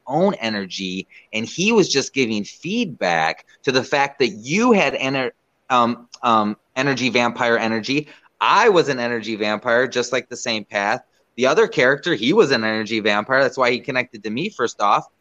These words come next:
So and we were all vibrating this predatory victim mentality, right? And that, which is connected right into, like, the battling of good and bad, and the connecting of, like, always spinning things,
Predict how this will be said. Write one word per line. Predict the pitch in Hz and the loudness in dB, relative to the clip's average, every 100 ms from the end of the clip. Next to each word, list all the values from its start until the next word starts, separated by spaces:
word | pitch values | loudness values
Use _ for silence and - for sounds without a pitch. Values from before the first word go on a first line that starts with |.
| _ | _
So | - 147 143 - _ _ | 0 4 4 0 _ _
and | 143 156 | -4 0
we | 202 | 2
were | 170 151 - | 4 2 0
all | 139 160 180 175 175 - _ _ 107 | 2 6 6 6 4 0 _ _ -4
vibrating | 120 127 156 147 143 135 | 0 2 2 2 2 -2
this | 120 - | -4 -8
predatory | - 147 151 151 - 135 123 | -4 -2 -2 -4 -2 -2 -2
victim | 95 98 139 147 _ 143 127 113 _ 104 | -6 -2 0 0 _ -2 -2 -6 _ -6
mentality, | 110 113 101 - 127 147 165 127 92 85 78 76 | -2 -2 -4 -4 -2 2 2 2 0 -6 -6 -4
right? | 85 85 95 127 - _ _ | 0 0 0 -2 -10 _ _
And | 117 135 | -2 0
that, | 131 123 - - | 0 -2 -8 -4
which | 143 147 | -2 2
is | 147 - | 0 -2
connected | - 156 147 - 151 135 123 - _ | -2 0 0 0 4 4 2 -8 _
right | 120 139 147 143 - | 2 4 2 0 -2
into, | 139 139 147 | -2 -2 0
like, | 135 135 - _ _ | 2 0 -4 _ _
the | 127 | -2
battling | 143 139 143 143 139 | 0 2 2 0 0
of | 127 | -2
good | - 143 | 4 4
and | 139 135 | 4 0
bad, | 120 127 120 110 92 85 - _ _ | 2 2 4 2 0 -2 -8 _ _
and | 123 127 131 | -4 -2 -2
the | |
connecting | 123 143 135 - 147 120 | -4 -4 -4 -4 -8 -2
of, | 123 | 0
like, | 127 127 | 2 0
always | 131 139 143 139 - | 2 4 4 2 -4
spinning | - - 143 135 120 | -6 -2 0 0 -4
things, | - 110 95 90 90 | -2 -2 -2 -4 -10